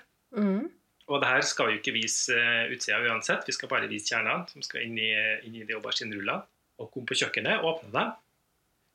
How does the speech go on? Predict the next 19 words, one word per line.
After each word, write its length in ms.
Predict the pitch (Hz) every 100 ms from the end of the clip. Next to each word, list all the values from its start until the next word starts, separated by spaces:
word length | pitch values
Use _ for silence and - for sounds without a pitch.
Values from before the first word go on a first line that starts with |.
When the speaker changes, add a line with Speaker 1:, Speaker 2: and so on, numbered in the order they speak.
| -
Speaker 2:
Kjernene 320 | 156 151 110
var 140 | 156 160
hvit. 320 | 240 - - _ _
Speaker 1:
Oi, 360 | 226 359 381 160
kult. 540 | - 247 440 - - - _
Speaker 2:
Det 80 | 123
var 100 | 151
hvitt, 300 | 185 - -
eh, 160 | 220 202
granateple. 680 | 190 196 175 - - - 233
Speaker 1:
Mm. 300 | 240 320 330 202 _ _ 151
Speaker 2:
Og 120 | 139
det, 160 | 151 180 202 214 214 196 190 -
det 100 | 226
var 100 | 262
første 240 | 247 -
gangen 240 | 156 135 135
jeg 100 | 120
var, 520 | 135 135 143 139